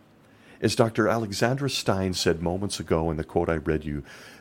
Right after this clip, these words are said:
"They told me who I was and how I felt." In me, they had created a zombie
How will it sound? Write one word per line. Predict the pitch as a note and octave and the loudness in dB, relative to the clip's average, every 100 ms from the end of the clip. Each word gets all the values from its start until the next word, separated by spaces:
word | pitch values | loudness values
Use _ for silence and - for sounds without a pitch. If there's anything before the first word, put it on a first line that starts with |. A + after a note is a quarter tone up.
| - | 2
"They | B2+ C#3+ | 2 2
told | - - E3 D#3+ | -4 0 4 4
me | C3 F#2 | 4 2
who | D2+ E2 | 2 0
I | C#2 C#2+ | 0 0
was | C#2+ C#2 C#2 | 0 0 -2
and | C#2+ | -4
how | D2+ C2+ | -2 -2
I | C2+ | -4
felt." | - D2+ - - - - _ _ - _ - - - - - | -4 -6 -6 -12 -20 -20 _ _ -20 _ -20 -20 -20 -20 0
In | A#2+ G2+ F#2+ | 4 4 4
me, | G2+ A#2 C3 D3+ D3 - - _ | 0 0 0 -4 -8 -18 -20 _
they | A2 | 0
had | F#2 G#2+ | 2 0
created | - - A2 F2+ D#2+ E2 D#2 E2 - _ - | -2 -4 0 2 2 0 -4 -8 -20 _ -8
a | F2 | -6
zombie | D2+ F2+ F2+ G2 D#2 D2+ - | -4 -2 0 -2 -4 -8 -12